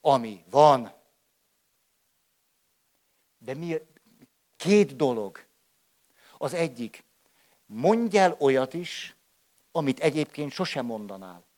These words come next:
Mert akkor tudjátok, mi történik? Egyszer csak a két székből lesz egy.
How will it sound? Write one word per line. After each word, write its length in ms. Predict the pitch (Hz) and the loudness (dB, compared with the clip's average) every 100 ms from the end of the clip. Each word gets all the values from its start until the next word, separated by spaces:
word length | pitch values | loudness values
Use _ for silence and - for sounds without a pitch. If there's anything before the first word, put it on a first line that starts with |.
| _ _ _ _ | _ _ _ _
Mert 200 | 113 131 | -6 -4
akkor 380 | 131 - 135 117 | -6 -2 -2 -2
tudjátok, 540 | 143 127 151 151 143 | -4 -2 -2 -2 -10
mi 80 | 170 | -14
történik? 720 | 175 170 175 185 120 110 - _ - - | -12 -12 -10 -10 -10 -14 -18 _ -20 -2
Egyszer 320 | 185 190 190 | -2 0 -2
csak 160 | 180 139 | -4 -12
a 80 | - | -8
két 280 | 175 175 | -4 -4
székből 480 | - 180 160 151 160 | -6 -8 -8 -6 -8
lesz 240 | 160 147 151 | -8 -10 -10
egy. 440 | 120 92 - | -12 -14 -20